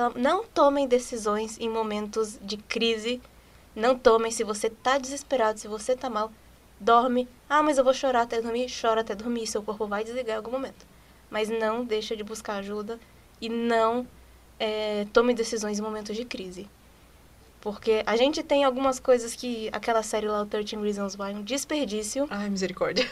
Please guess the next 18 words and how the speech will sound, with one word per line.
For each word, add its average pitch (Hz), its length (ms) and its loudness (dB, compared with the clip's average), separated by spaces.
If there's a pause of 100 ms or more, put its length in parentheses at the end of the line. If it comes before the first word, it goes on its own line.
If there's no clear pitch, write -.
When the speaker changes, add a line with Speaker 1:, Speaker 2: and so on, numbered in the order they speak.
(600)
Speaker 1:
de, 269 220 2
de 226 200 0
serviço, 285 840 0 (120)
Speaker 2:
Uhum. 202 600 0 (220)
Speaker 1:
passa, 262 520 6
romantiza 247 800 2
isso 226 420 -8
e 226 60 -8
tudo 220 180 -10
mais, 220 300 -6
mas, 226 580 0 (400)
é, 220 760 2 (340)
não 240 340 -4
escutem 285 400 -2
aquela 240 240 -4
série, 240 240 -8
por 269 140 -10
favor. 240 380 -6